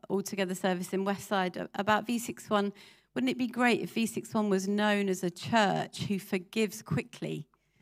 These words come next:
That we're known in heaven as a church who forgives quickly. It's, it's so easy to let the disappointment from life creep into cynicism,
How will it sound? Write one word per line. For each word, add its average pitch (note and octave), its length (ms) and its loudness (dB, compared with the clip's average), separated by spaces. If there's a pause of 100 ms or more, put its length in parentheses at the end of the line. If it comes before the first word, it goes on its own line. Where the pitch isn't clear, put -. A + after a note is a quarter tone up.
(400)
That - 120 -4
we're A#3+ 100 0
known A#3+ 260 4
in A3+ 120 2
heaven A3 440 0
as F3 160 0
a F3+ 60 2
church G#3+ 560 2
who G3 100 -2
forgives G3 520 -2
quickly. - 640 -6 (1800)
It's, - 340 -2 (360)
it's - 320 -6
so C4+ 520 2 (100)
easy A3 920 2 (120)
to - 140 -2
let G#3+ 540 2
the G3+ 260 2 (400)
disappointment A#3+ 1040 0
from G#3 260 -4
life G#3 760 0 (120)
creep A3 360 -6
into G#3 320 -6
cynicism, A3+ 840 -2